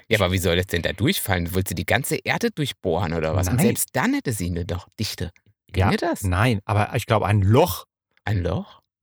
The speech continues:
Speaker 2: In ein Loch passt nix. <laughs> Ja, doch.
Speaker 1: In dein
Speaker 2: Ja.
Speaker 1: Loch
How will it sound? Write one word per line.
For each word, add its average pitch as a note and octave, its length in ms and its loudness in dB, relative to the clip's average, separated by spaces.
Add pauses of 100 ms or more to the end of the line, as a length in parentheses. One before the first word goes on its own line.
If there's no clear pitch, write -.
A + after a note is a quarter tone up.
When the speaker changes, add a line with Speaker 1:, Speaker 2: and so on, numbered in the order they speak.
(140)
Speaker 2:
In A#2 160 0
ein A2 200 4
Loch C3+ 300 4
passt - 320 2
nix. G#3+ 160 4 (440)
<laughs> A3+ 420 2
Ja, F#3+ 180 4
doch. F#3+ 180 4 (240)
Speaker 1:
In A#2 200 4
dein A2 120 6
Speaker 2:
Ja. E3+ 100 8
Speaker 1:
Loch B2 240 2